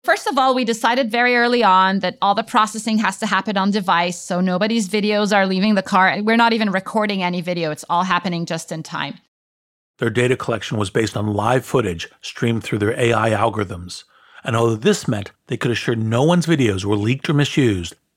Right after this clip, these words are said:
Speaker 2: it threw up some shocking insights.
Speaker 1: We had this internal debate at the company, as we get live footage of people driving their cars, is there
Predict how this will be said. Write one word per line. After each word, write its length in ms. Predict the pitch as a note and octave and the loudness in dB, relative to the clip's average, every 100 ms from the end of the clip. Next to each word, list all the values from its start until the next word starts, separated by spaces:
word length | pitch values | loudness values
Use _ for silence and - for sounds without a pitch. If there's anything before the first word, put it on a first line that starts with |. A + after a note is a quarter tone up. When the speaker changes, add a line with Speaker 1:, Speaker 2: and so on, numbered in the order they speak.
| - | -14
Speaker 2:
it 120 | - | -10
threw 220 | - E3+ | -2 0
up 100 | D3 | 0
some 140 | - | -4
shocking 500 | G2 - A#2+ A#2 G2+ | -6 -2 -2 -2 -4
insights. 580 | G#2+ A2 G#2 F2 - - _ _ _ _ _ _ _ | -4 -4 -6 -10 -16 -18 _ _ _ _ _ _ _
Speaker 1:
We 160 | G#3 C#4+ | -4 0
had 240 | C#4 D4 | 2 0
this 200 | G#3+ G3+ _ _ | -2 -8 _ _
internal 420 | G3+ E3 A#3 G#3 F3+ | -10 -4 -2 -2 -4
debate 320 | F#3 F#3+ G3 | -4 -4 -4
at 140 | E3+ | -6
the 60 | - | -6
company, 580 | - C#4+ A3+ F3+ F#3+ - | -2 0 0 -2 -4 -2
as 260 | A3 A3 G#3+ | 0 0 0
we 180 | A3 G3 | -2 0
get 280 | A3 G3 _ - | 0 -2 _ -10
live 440 | G3 G3 G3+ A#3+ | 0 0 0 -2
footage 320 | - A#3+ G#3+ G3 | -4 -4 -2 -4
of 160 | F3+ | -8
people 540 | - A3 G#3 F#3+ F#3 F3+ | -8 -4 -2 0 -2 -4
driving 380 | G3 F#3+ F#3+ F3+ | -2 -2 -2 -6
their 120 | E3+ | -6
cars, 440 | B3 C4 A3 - - | 0 2 2 -2 -6
is 100 | A#3 | -4
there 200 | E4+ | -4